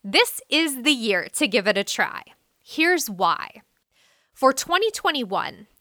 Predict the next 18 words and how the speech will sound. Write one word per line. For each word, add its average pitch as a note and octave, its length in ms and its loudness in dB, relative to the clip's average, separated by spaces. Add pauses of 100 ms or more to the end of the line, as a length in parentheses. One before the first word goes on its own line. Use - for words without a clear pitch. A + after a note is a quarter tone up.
agents E4 580 0
and E4 280 2
beneficiaries G#3+ 1120 -2
can - 160 -8
expect - 540 -4
to F#4 100 -4
see G#3 240 -6
six - 640 -4
major C4 560 0
improvements G#3+ 960 -6 (280)
in D#4 200 0
several C#4+ 500 2
categories G#3+ 920 -2
associated G3 960 0
with B3 220 -4
the F#4 80 -4
twenty E4+ 400 -2
twenty-one G3 600 -2